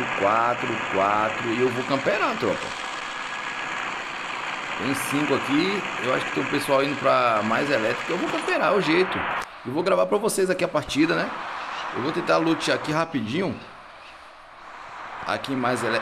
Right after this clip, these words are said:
tem, tem gente indo pra lá, tropa. Eu não vou pra lá, eu não vou morrer, né? Eu não vou morrer, eu não vou morrer assim tão fácil. Então, vou cair aqui, tropinha, sozinho. Eu tô sozinho, tropa. Era pro Afineto T V tá com seu time, tropinha.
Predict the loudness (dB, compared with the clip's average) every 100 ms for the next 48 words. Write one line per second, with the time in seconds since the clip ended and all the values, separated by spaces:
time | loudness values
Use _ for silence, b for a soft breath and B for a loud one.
0 | -2 -2 -2 -4 -4 -2 0 -2 -2 -4
1 | -2 2 4 2 0 -4 -4 -6 -6 -6
2 | -6 -6 -4 -4 -2 -2 0 2 0 -2
3 | -2 -4 -2 -2 -4 -4 -6 -8 -10 -10
4 | -12 -12 -14 -14 -14 -14 -14 -10 -6 -4
5 | -4 -2 -2 -2 -4 -4 -8 -6 -6 -4
6 | -4 -2 0 0 -2 -2 -2 -2 -2 -2
7 | -4 -6 -8 -8 -6 -2 0 -2 -4 -10
8 | -10 -10 -8 -4 -4 2 2 4 2 0
9 | 0 -2 -2 -4 -2 -2 -2 -2 -2 -2
10 | -4 -4 -4 -4 -4 -4 -2 -2 -2 0
11 | 2 4 4 2 2 0 0 -2 -12 -18
12 | -20 -20 -18 -18 -16 -16 -10 0 2 2
13 | 2 4 4 2 0 -2 0 2 2 2
14 | 2 0 0 -4 2 4 4 2 -2 0
15 | 0 0 0 0 0 -2 -4 -2 -2 -2